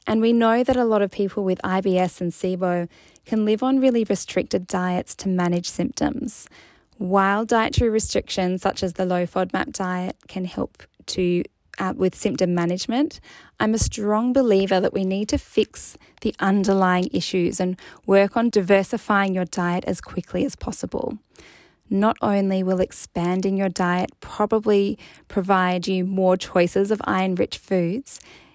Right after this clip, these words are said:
it will also generally help to diversify your gut microbiome, which is a good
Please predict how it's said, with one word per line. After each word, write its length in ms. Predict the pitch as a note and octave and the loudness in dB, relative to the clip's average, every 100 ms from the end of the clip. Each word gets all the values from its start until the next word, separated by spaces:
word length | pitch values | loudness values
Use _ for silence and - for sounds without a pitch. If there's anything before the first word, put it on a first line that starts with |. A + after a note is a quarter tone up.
| - | -4
it 140 | A3+ | 0
will 140 | A3 - | 0 2
also 400 | G#3+ G#3+ - A#3 | 0 2 2 2
generally 520 | G#3+ G3 F#3+ F#3+ F#3+ | 2 2 2 2 0
help 440 | E3+ - F3 - - | 0 -2 -2 -4 -8
to 280 | - F#3 | -2 -2
diversify 840 | F3+ F3+ F3+ F3+ E3+ F3+ - F3+ E3+ | -2 -4 2 2 2 -2 -2 -2 -2
your 300 | F3+ F#3+ F3+ - | -2 -4 -4 -4
gut 180 | - | -2
microbiome, 880 | B3+ G#3 F#3+ G3+ G3 F3+ F3+ F3+ F3+ - - - _ - | -2 -4 -4 -4 0 0 0 0 -2 -6 -20 -20 _ -6
which 180 | - | -4
is 100 | B3+ | -2
a 100 | C#4 - _ | -2 -2 _
good 240 | A#3+ A3+ | 0 0